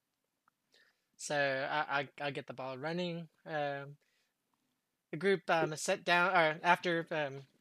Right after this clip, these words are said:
picking up their starship and leaving the reclamation yard, they sat down in, um, in Hades Prime because they suffered some, uh,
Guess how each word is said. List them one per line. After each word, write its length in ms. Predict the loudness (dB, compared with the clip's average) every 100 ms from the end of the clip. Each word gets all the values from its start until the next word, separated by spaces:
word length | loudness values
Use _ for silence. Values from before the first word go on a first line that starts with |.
| -12
picking 280 | -10 -6 -4
up 120 | -4 -4
their 220 | -6 -4
starship 680 | -4 -4 -2 -4 -4 -6 -10
and 240 | -12 -10
leaving 260 | -10 -8 -8
the 140 | -8
reclamation 640 | -6 -6 -6 -8 -10 -8 -6
yard, 380 | -6 -4 -6 -10 _ _ _ _
they 260 | -6 -4 -4
sat 260 | -6 -6 -4
down 260 | -6 -4
in, 240 | -6 -6 -8
um, 400 | -8 -10 -16 -20 _ _ _ _
in 440 | -8 -6 -6 -6 -8
Hades 420 | -6 -4 -4 -4
Prime 480 | -2 -2 -2 -6 -12 _ _ -16
because 280 | -12 -10
they 100 | -10
suffered 400 | -10 -10 -10 -12
some, 400 | -12 -14 -14 -18 -20 _ -20 -20 _ _ _ -12
uh, 400 | -8 -8 -8 -10